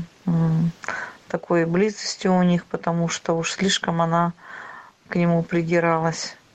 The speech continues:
была неравнодушна. Когда женщина так себя ведет, в итоге заканчивается все вот таким вот образом. Слишком много она в него вложила такой энергии, агрессивной, скажем так.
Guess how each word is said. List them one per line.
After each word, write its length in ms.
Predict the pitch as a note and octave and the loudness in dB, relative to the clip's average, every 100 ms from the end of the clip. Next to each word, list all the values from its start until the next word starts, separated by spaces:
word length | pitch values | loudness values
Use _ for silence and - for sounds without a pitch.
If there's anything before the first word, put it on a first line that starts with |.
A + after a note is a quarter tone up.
| - - - - | -18 -16 -12 -2
была 260 | F3 E3+ E3+ | 2 2 2
неравнодушна. 880 | E3+ E3 D#3+ E3+ E3 E3 - E3 D#3 | 2 2 2 0 2 0 0 -2 -2
Когда 240 | D#3+ D#3+ | -2 0
женщина 480 | E3 E3+ E3 F3 E3 | 2 0 0 0 0
так 180 | E3 D#3+ | -2 -6
себя 260 | - E3 E3 | -8 -2 0
ведет, 420 | D#3+ D#3 G#3 - _ _ _ - - - - - - | 0 0 0 -2 _ _ _ -20 -18 -18 -20 -20 -8
в 120 | E3+ | -6
итоге 380 | E3 F#3 G3 G3 | -2 -2 0 0
заканчивается 840 | F3 E3+ D#3+ E3 - E3+ E3+ - | 0 0 0 0 -2 -4 -4 -4
все 260 | D#3+ - D#3+ | -6 -2 0
вот 160 | E3 E3 | 0 -2
таким 360 | F3 - E3+ | -8 -2 0
вот 160 | D#3+ - | 0 0
образом. 520 | D#3 D#3+ D#3 D#3+ D#3 - - - - - - - - - - - | -2 0 0 0 0 -4 -16 -20 -20 -20 -20 -20 -16 -12 -14 -6
Слишком 440 | - G3 - F#3 | -2 -2 0 2
много 320 | F3 F3 E3+ | 4 2 2
она 180 | E3+ E3+ | 2 2
в 60 | E3 | 2
него 220 | E3 D#3+ | 2 0
вложила 600 | D#3+ E3 E3 E3 D#3 D#3 D#3 - - - - - | 0 0 2 2 2 2 -2 -14 -18 -16 -16 -18
такой 400 | - F3 E3+ E3 | -8 -2 4 4
энергии, 640 | D#3+ F3 G3+ F#3+ F3 E3 D#3+ - - - - - - - - | 4 2 2 0 2 2 -2 -10 -20 -18 -12 -12 -12 -8 -2
агрессивной, 800 | E3 E3 E3 - F#3 E3+ E3 | 0 0 0 0 2 2 2
скажем 460 | E3 - D#3+ D#3+ D#3 | -2 -4 -4 -2 -4
так. 360 | D#3+ D#3+ - | -4 -6 -12